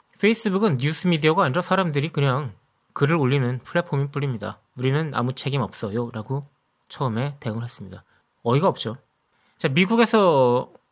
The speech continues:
슈퍼마켓 줄에 서 있다 보면은 계산하려고요. 거기 이제 뭐 배터리라든가 초코바라든가 껌 같은 것도 있지만 각종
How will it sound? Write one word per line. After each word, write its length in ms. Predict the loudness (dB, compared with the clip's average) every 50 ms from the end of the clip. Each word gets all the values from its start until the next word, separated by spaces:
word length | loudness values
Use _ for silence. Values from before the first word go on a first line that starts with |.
| _ -10
슈퍼마켓 500 | -10 -2 0 2 2 2 2 -2 -4 -2
줄에 480 | -2 2 2 4 4 4 2 0 -4 _ _
서 160 | -4 -4 -4
있다 200 | 0 0 -2 0
보면은 600 | 2 0 2 2 2 0 -2 -4 -6 -10 -16 -18 -6
계산하려고요. 640 | -4 -2 0 2 0 0 0 -2 -4 -4 -8 -10 -10 -12 _ _ _ _ _ _ _ _
거기 240 | -4 -4 -2 0 0
이제 280 | -2 0 0 -2 -2
뭐 180 | -2 -4 -4 -4
배터리라든가 840 | -4 -4 -2 -2 -2 0 2 0 2 2 0 -2 -2 -2 -2 -6 -8 _
초코바라든가 800 | -12 -12 -12 -10 -8 -2 0 0 2 2 0 -2 -2 -6 -6 -4
껌 240 | -2 -2 -2 0
같은 260 | -2 -4 -4 -4 -4 -4
것도 200 | -4 -4 -4 -10
있지만 360 | -8 -6 -6 -4 -4 -6 -8 -10
각종 600 | -12 -14 -14 -14 _ _ 0 0 0 0 -2 -8